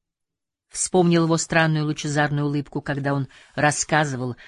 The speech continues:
о своей первой встрече с Чотой Гулабом. Запомнилось мне, какими быстрыми и молодыми были его руки, когда он показывал, как чистить пистолет и пользоваться им.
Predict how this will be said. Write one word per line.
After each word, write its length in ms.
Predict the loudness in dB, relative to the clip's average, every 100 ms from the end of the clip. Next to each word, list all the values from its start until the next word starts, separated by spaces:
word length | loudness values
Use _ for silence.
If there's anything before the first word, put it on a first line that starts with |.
| -4
о 120 | -4
своей 320 | 0 0 0
первой 420 | 2 2 2 0
встрече 580 | -6 -4 -4 -2 -4 -8 -10 -16
с 200 | -10 -10 -8
Чотой 460 | -2 -2 -2 -4
Гулабом. 600 | -2 -2 0 -2 -4 -8 -10 _ _ _ _ _ _ _ _ _ _ -4
Запомнилось 720 | 2 2 2 2 2 0 0
мне, 180 | -2 -2
какими 360 | -2 -2 -2
быстрыми 480 | 0 0 -2 -2 -2
и 140 | -2 0
молодыми 500 | 2 0 0 -2 -2
были 220 | -2 -2
его 180 | -2 -2
руки, 480 | -2 -4 -6 -12 -12 _ _ _ _ _ _ _
когда 300 | 0 4 4
он 80 | 4
показывал, 560 | 2 2 0 0 -2
как 240 | 0 -2 -2
чистить 500 | -2 -2 -2 -8 -6
пистолет 640 | -6 -4 -2 0 0 -4
и 120 | -8
пользоваться 760 | -6 -2 -2 -2 -8 -10 -10 -8
им. 240 | -6 -8